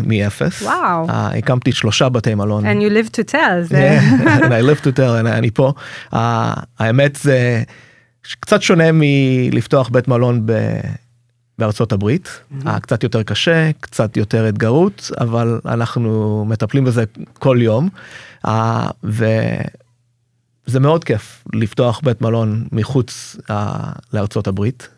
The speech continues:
Speaker 1: כי לומדים דברים חדשים, עובדים עם אנשים שונים, אה, ובסוף היום העבודה שלי זה להביא את החוויה של השירות שכולם רגילים בה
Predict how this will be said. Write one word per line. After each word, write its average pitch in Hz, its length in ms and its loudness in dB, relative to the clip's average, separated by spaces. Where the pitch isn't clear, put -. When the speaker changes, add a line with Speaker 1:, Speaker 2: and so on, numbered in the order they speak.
Speaker 1:
כי 110 280 -2
לומדים 117 320 0
דברים 117 240 0
חדשים, 113 500 -2
עובדים 110 260 -2
עם 113 100 0
אנשים 113 340 -2
שונים, 113 360 -2
אה, 113 340 0
ובסוף 117 1160 -2
היום 143 360 2
העבודה 117 340 0
שלי 123 320 0
זה 110 200 -2
להביא 107 360 -2
את 120 120 -6
החוויה 110 580 0
של 107 220 0
השירות 107 420 2
שכולם 120 960 -2
רגילים 117 600 2
בה 104 280 -2